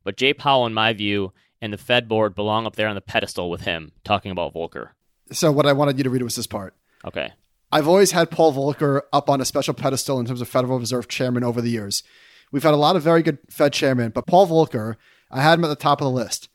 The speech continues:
Speaker 2: Paul Volcker was a giant in many ways. He was a big guy, too.
Speaker 1: <laughs> Hey. <laughs> Still got it.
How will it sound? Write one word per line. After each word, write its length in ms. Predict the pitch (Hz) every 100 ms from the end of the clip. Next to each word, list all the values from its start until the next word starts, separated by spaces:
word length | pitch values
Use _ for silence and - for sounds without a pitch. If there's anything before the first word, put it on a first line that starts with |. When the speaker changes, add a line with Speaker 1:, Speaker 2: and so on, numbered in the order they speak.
| _ _ _
Speaker 2:
Paul 200 | - 185
Volcker 260 | 202 226 190
was 120 | 170
a 60 | 143
giant 320 | 160 156 151
in 60 | 139
many 160 | 135
ways. 440 | 127 113 98 - - _ _
He 120 | -
was 160 | 151 135
a 60 | 127
big 200 | 160 151
guy, 180 | 127
too. 320 | 127 143 104 - _
Speaker 1:
<laughs> 80 | - - - _ _ _ - 392 -
Hey. 520 | 117 135 107 123 127 - - -
<laughs> 1700 | - - - 339 _ _ - _ _ _ 294 220 - 131 117 _ _
Still 300 | - - 110
got 260 | 107 98 92
it. 140 | 80